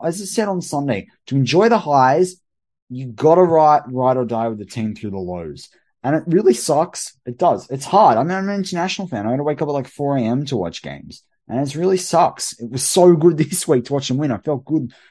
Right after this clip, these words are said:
all, all day about it. Um, you know, and, and you should feel good anyway, no matter what happens in your life outside of the Steelers. But,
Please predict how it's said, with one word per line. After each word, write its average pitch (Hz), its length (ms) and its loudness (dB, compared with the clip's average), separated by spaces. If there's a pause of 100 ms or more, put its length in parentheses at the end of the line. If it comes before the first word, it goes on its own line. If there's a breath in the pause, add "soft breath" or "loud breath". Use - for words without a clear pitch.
(120 soft breath)
all, 143 260 -8
all 160 180 -4
day 151 200 0
about 95 320 -4
it. 76 80 -18 (340)
Um, 104 520 -6 (100)
you 113 140 -4
know, 95 200 -8
and, 117 160 -4
and 107 420 -4
you 113 100 -12
should - 180 -8
feel 113 100 -2
good 104 200 -2
anyway, 104 340 -2
no 90 100 -6
matter 92 180 -6
what 95 180 -6
happens 87 220 -8
in 87 60 -10
your 85 180 -12
life 87 220 -10
outside 87 380 -12
of 87 60 -12
the 82 60 -16
Steelers. 92 540 -12
But, 87 140 -8